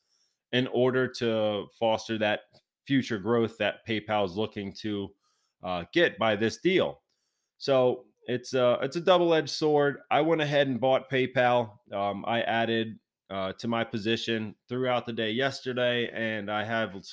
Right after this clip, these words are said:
couple limit orders still on the table today.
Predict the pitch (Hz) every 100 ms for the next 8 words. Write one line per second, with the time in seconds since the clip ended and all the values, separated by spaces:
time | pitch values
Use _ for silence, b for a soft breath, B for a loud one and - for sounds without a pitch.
0 | - 123 - 101 104 107 85 104 101 101
1 | - 107 107 107 104 - 107 95 92 -
2 | 82 107 113 110